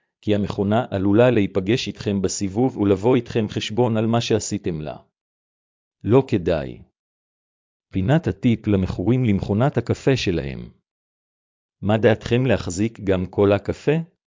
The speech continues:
יש מגוון מתקנים כאלו בשוק,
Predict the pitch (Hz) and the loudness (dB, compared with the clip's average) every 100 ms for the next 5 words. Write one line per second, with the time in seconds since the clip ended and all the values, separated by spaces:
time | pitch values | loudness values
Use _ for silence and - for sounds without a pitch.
0 | _ _ _ _ _ _ _ 113 - 160 | _ _ _ _ _ _ _ 0 2 0
1 | 107 92 120 120 113 - 104 113 127 - | -2 2 2 2 0 -2 -2 0 0 0
2 | 95 131 127 98 92 - 73 - _ | 0 2 2 2 0 -4 -8 -10 _